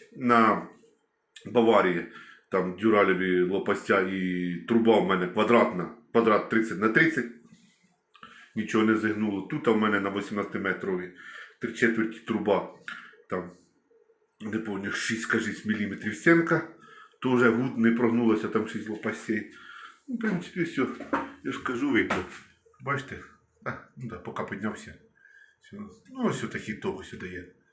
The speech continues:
Півтора, два, три ампера тако розганяється. Вітер там нуль чотири, нуль п'ять. Такі. Якщо там підскакує до одного метра в секунду вітер,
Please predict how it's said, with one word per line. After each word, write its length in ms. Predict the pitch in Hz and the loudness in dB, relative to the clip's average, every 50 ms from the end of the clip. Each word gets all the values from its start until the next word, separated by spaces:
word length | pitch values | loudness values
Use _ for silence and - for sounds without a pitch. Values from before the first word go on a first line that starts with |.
| _ _ _ _ _ _ _ _ _ _ | _ _ _ _ _ _ _ _ _ _
Півтора, 380 | - 110 104 - 160 208 190 120 | -16 -8 -4 0 2 4 4 2
два, 340 | - - 117 156 170 127 107 | 2 0 0 0 2 0 0
три 240 | - - 143 180 | 0 0 0 2
ампера 500 | 147 117 107 98 - 123 113 101 92 92 | 2 0 -2 -2 -2 -2 -2 0 -2 -4
тако 420 | 90 - - - - - - - - _ _ _ _ _ _ _ - | -6 -8 -10 -12 -12 -14 -18 -18 -20 _ _ _ _ _ _ _ -16
розганяється. 720 | 95 92 92 104 98 101 95 92 90 - - 95 90 - - - _ - - _ _ _ - | -14 -10 -8 -6 -4 -2 -2 -2 -2 -4 -8 -10 -10 -12 -12 -20 _ -20 -20 _ _ _ -12
Вітер 360 | 101 110 113 110 110 - - | -12 -10 -6 -6 -6 -4 -2
там 180 | - 95 - - - - _ _ _ _ _ _ _ _ _ _ _ _ _ _ _ _ _ - | -2 -2 -2 -4 -10 -18 _ _ _ _ _ _ _ _ _ _ _ _ _ _ _ _ _ -8
нуль 200 | 107 110 110 110 | -4 -2 -2 -2
чотири, 540 | 110 - - - 135 143 147 135 117 - 117 | -4 -8 -10 -6 -4 -2 -2 -2 -4 -6 -6
нуль 240 | 107 107 113 110 - - | -4 -2 -2 -2 -2 -4
п'ять. 360 | - - 73 - - - - - - _ _ _ _ _ _ _ _ _ | -4 -4 -4 -4 -4 -8 -14 -20 -20 _ _ _ _ _ _ _ _ _
Такі. 420 | - 92 92 - - 87 80 - _ _ _ _ _ _ _ _ _ _ _ _ _ _ _ _ _ _ _ _ _ _ _ _ _ _ _ _ - _ - | -14 -14 -14 -12 -12 -14 -14 -14 _ _ _ _ _ _ _ _ _ _ _ _ _ _ _ _ _ _ _ _ _ _ _ _ _ _ _ _ -20 _ -8
Якщо 240 | 104 98 - - 110 104 92 - - - - - - - _ - | -8 -4 0 2 2 2 0 -2 -14 -18 -20 -20 -20 -18 _ 0
там 400 | 107 104 101 101 101 98 190 - | 0 0 0 -2 -8 -12 -14 -12
підскакує 640 | - 107 - - - 127 120 117 113 113 110 107 107 | -12 -12 -6 0 4 4 4 4 6 6 4 6 6
до 260 | 110 110 107 107 - - - _ _ _ _ - - - - - _ _ _ _ | 6 4 4 4 0 -6 -14 _ _ _ _ -20 -20 -20 -20 -20 _ _ _ _
одного 760 | - 120 110 110 110 127 139 143 131 113 113 104 98 95 - 98 | 0 0 0 0 2 2 2 4 4 4 2 2 -2 -4 -6 -4
метра 280 | 98 107 101 - 107 107 | -2 -2 0 0 -2 -4
в 80 | - | -2
секунду 460 | - 113 104 - 107 98 95 98 98 | -4 -4 -4 -4 -6 -8 -6 -6 -6
вітер, 400 | 95 95 95 95 - 92 87 - | -6 -6 -6 -6 -6 -8 -8 -10